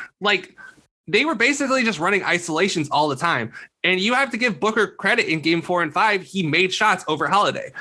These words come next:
Over, well, not Holiday. Tucker was usually guarding him. And you have to give, you have to give Booker credit for that. But then you also have to wonder, why didn't they try to run more different action <laughs> to try to get their other guys going when that was the whole key to their success?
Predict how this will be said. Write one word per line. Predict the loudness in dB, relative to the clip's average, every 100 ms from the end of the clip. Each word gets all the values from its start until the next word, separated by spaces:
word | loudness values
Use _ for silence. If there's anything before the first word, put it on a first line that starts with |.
| -10 -12 _ -4
Over, | -2 0 0 -2 -2
well, | 0
not | 0 0
Holiday. | 0 0 0 -2
Tucker | 0 0 2
was | 0 0
usually | 0 0
guarding | 0 0 0
him. | -6 -10 -8 -8 -12 _ _ -2
And | -2 0
you | 0
have | 0 -2
to | 0
give, | 0 0 -2
you | -4
have |
to | -2
give | -2
Booker | 0 -2
credit | 0 0 0
for | 0
that. | -2 -2 -8 -20 _ -2
But | 0
then | 2 0
you | 0
also | 0 0
have | -2
to | 0
wonder, | 0 2 2
why | 2 0
didn't | 2 0 2
they | 0
try | 0 0
to | 0
run | 0 0
more | 0 0 2 0
different | -2 -2 -2 -2
action | -2 0 0 0 0
<laughs> | -2 -6 -8 -14 -8
to | -2 -2 -2 -2
try | 0 2
to |
get | 0
their | 0 0
other | 0
guys | 2 0
going | 2 0 2 0
when | 0
that | 2 2
was | 0
the | 0
whole | 0 0 0 -4 -2
key | 0
to | 2
their | 2 2
success? | -2 0 2 2 -4 -14 -16